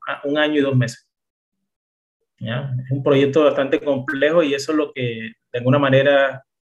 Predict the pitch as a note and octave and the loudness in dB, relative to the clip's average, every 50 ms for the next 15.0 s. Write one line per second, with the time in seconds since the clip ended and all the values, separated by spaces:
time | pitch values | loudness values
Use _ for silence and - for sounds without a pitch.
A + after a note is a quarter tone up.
0 | _ _ _ _ _ _ _ _ _ _ _ - D#3 D#3 D#3 D#3 D3 B2+ - - | _ _ _ _ _ _ _ _ _ _ _ 0 0 2 2 0 0 0 -2 0
1 | D#3 C#3+ C3+ C3 B2+ B2 B2 A#2+ A#2+ A#2+ A#2+ - - _ _ - - - - D#3 | 0 2 2 2 2 2 0 -2 -4 -8 -12 -14 -20 _ _ -18 -16 -8 -2 0
2 | D3 C3 B2+ B2+ - - _ _ _ _ _ C#3+ C#3+ D#3 D#3+ E3 D#3+ - - E3 | 0 0 0 -2 -8 -12 _ _ _ _ _ -8 -4 -2 -2 -4 -4 -4 0 2
3 | D#3+ D#3+ E3+ F3 F3 D#3+ D3 C#3+ C#3 - E3 E3 D#3+ D#3 E3 E3+ D#3+ D3 - D3 | 2 2 4 4 2 2 2 0 -4 -6 -8 -10 -8 -6 -2 -2 -2 -2 -2 -6
4 | B2+ B2+ - - - - - C#3 C3 C3 B2+ C3 B2 - B2+ B2 B2 A#2+ B2+ _ | -8 -10 -12 -14 -14 -14 -12 -10 -8 -8 -8 -8 -8 -4 -2 -2 -4 -4 -8 _
5 | _ _ _ _ _ _ _ - C3 C3+ C3+ C3+ C3+ C3+ C3 C3 C3+ C3+ C3 B2 | _ _ _ _ _ _ _ -4 -4 -4 -4 -6 -6 -2 0 2 4 4 4 2
6 | B2+ C#3 D3 D#3+ E3 E3 D#3+ - D3 C3 C3 D#3 D3+ D#3+ D#3+ D#3 D3+ C#3+ C3 C3 | 2 0 0 0 0 0 0 0 -2 -4 -4 -6 -4 -2 -2 -2 -2 -4 -4 -4
7 | D3 D#3+ E3+ - - C3 C3+ C#3 C#3+ C#3+ - - A#2+ B2+ C3 C3 C3 C#3+ C#3+ - | -4 -4 -4 -6 -6 -8 -8 -8 -8 -8 -8 -8 -6 -4 -2 -2 -2 -2 -6 -8
8 | _ _ _ _ _ _ _ _ _ _ - C3+ C#3+ C#3+ C3+ B2+ C3 - D#3 D#3 | _ _ _ _ _ _ _ _ _ _ -2 0 0 0 0 -2 -4 0 2 2
9 | D#3 D3+ - - - _ _ - D3 D3 C#3 C3 B2+ B2+ E3 D3+ F3+ F3 F3 E3+ | 2 0 -2 -8 -18 _ _ -8 -6 -2 -2 -2 0 0 0 2 2 2 2 2
10 | - - - C#3+ C3+ - E3 D#3 D3+ - D#3+ D#3 D3+ - - E3 E3 D#3+ D#3 D#3 | 0 0 -2 -6 -4 -4 -6 -6 0 2 4 4 4 2 -2 -4 -6 -6 -6 -6
11 | D3 C#3 C3 B2 C3 C#3+ D3 D3+ - D#3 D#3 - _ E3 D3+ - C#3+ C3+ C3+ D3 | -6 -4 -2 -2 -2 -2 -4 -6 -12 -14 -16 -8 _ -4 -2 2 2 4 4 2
12 | E3 F#3+ G#3+ - _ _ _ - C#3+ C#3 C3+ C3 C3+ C#3 C3+ C3 B2 A#2+ B2 - | 2 -2 -6 -10 _ _ _ -2 -2 -2 -2 -2 -2 0 0 0 -2 -4 -6 -8
13 | - C3+ C3+ D3 D#3 D#3+ E3 D#3+ D3 C3+ C3+ C3+ - D3 C#3+ D3+ D#3 D#3+ D3+ C#3+ | -8 -6 -6 -6 -6 -6 -8 -8 -8 -8 -8 -8 -6 -4 -2 0 0 0 0 0
14 | C3 B2+ B2+ B2 B2+ - - B2+ B2 D#3 E3+ F3 - - _ B2 C3 C#3 - - | -2 -2 -2 -4 -6 -8 -8 -4 -2 -2 -2 -4 -6 -10 _ -12 -12 -12 -12 -16